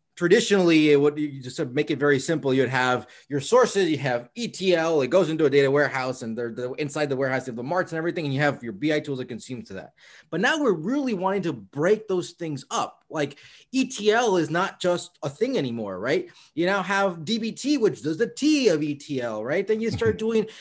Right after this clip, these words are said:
Speaker 1: then Snowflake can broker up, then Databricks, and you add all this stuff. And then there's so much different more B Is. And now you were gonna add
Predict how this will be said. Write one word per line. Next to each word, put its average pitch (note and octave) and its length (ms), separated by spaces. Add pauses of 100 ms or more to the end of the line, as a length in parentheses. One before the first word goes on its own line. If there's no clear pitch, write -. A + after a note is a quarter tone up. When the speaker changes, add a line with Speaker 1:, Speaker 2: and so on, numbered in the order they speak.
(120)
Speaker 1:
then G#3 120
Snowflake B3 460
can G#3 100
broker F#3 240
up, D3 100
then G3 180
Databricks, G3 520
and F3+ 80
you F#3 60
add F#3+ 80
all G3 120
this G3 160
stuff. G3 160
And F3 100
then F3+ 80
there's F#3 180
so A#3 140
much A3 140
different G3 220
more F#3 140
B F3+ 180
Is. G3 300
And E3 100
now F3 100
you F#3 120
were F3+ 60
gonna F#3 220
add F3+ 280